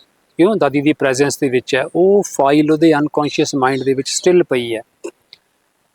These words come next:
ਸੋ ਇਹਨਾਂ ਚੀਜ਼ਾਂ ਨੂੰ ਹੈਂਡਲ ਕਰਨ ਲਈ ਨਾ ਸਾਡਾ ਜਿਹੜਾ ਸਿਸਟਮ ਹੈ ਹੋਮਿਓਪੈਥੀ ਦਾ, ਬਹੁਤ ਕਾਰਗਰ ਹੈ, ਬਹੁਤ ਅੱਛਾ, ਲੇਕਿਨ ਇਹਦੇ 'ਚ ਸਾਨੂੰ ਬਹੁਤ ਜ਼ਿਆਦਾ ਡਿਟੇਲ ਦੇ ਵਿੱਚ ਜਾਣਾ ਪੈਂਦਾ ਹੈ,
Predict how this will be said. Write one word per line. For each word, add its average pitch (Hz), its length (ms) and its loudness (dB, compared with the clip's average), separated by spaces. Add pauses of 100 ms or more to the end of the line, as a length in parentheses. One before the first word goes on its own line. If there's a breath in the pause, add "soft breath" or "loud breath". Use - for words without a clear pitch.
(260)
ਸੋ 208 200 2
ਇਹਨਾਂ 226 160 2
ਚੀਜ਼ਾਂ 190 280 0
ਨੂੰ 185 120 2
ਹੈਂਡਲ 156 280 2
ਕਰਨ 151 280 0
ਲਈ 147 120 0
ਨਾ 214 200 -2
ਸਾਡਾ 160 340 0
ਜਿਹੜਾ 160 160 2
ਸਿਸਟਮ 151 440 -4
ਹੈ 143 60 0
ਹੋਮਿਓਪੈਥੀ 139 520 -4
ਦਾ, 156 180 0
ਬਹੁਤ 208 260 0 (100)
ਕਾਰਗਰ 127 380 0
ਹੈ, 123 60 -2
ਬਹੁਤ 160 460 -2
ਅੱਛਾ, 156 260 -4
ਲੇਕਿਨ 175 260 2
ਇਹਦੇ 180 140 2
'ਚ 180 60 -4
ਸਾਨੂੰ 170 280 2
ਬਹੁਤ 170 380 2
ਜ਼ਿਆਦਾ 139 320 0
ਡਿਟੇਲ 139 380 0
ਦੇ 151 60 2
ਵਿੱਚ 151 180 -2
ਜਾਣਾ 127 300 0
ਪੈਂਦਾ 117 280 -6
ਹੈ, 196 40 -6